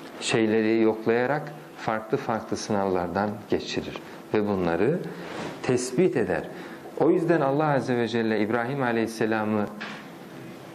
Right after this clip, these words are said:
asla erişilmez, asla yanından geçilmez, onun yaptıklarıyla hiç ilgilenmemiz, ilgilenmememiz gereken bir ütopya değil,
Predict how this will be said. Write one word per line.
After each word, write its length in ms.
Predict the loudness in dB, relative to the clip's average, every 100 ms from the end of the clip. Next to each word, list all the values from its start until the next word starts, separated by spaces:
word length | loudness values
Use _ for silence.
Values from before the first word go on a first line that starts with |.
| -16 -4
asla 460 | 0 0 2 2 4
erişilmez, 1000 | 4 2 0 0 2 4 2 -2 -8 -12 -12 -8 -4 -2 0 -2 -4 -12 -14 -16 -16 -2
asla 360 | -2 0 2 2
yanından 440 | 2 2 2 2
geçilmez, 720 | 2 2 2 4 4 4 2
onun 160 | 2 4
yaptıklarıyla 640 | 2 0 -4 0 0 2
hiç 220 | 0 2
ilgilenmemiz, 720 | 2 4 2 2 2 2 0 -6 0
ilgilenmememiz 920 | 2 4 2 2 2 2 4 2 2
gereken 480 | 0 0 -2 -2 -2 -4 -10 -14 0
bir 120 | 2
ütopya 520 | 2 0 -2 0 2
değil, 220 | 4 2